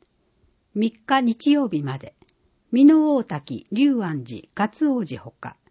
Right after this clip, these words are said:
十二月二日土曜日、三日日曜日は、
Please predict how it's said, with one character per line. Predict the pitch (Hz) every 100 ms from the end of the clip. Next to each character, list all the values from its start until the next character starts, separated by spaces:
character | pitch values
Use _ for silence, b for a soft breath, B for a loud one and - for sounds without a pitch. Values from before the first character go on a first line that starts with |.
| _ _ _ _ _ _ _ -
十 | 214 320
二 | 311 285
月 | 277 277
二 | 226 233 247
日 | 226
土 | 214
曜 | 233 208 143
日、 | 139 -
三 | 185
日 | 202 - 285
日 | 277 - 285
曜 | 262 175
日 | 131
は、 | 117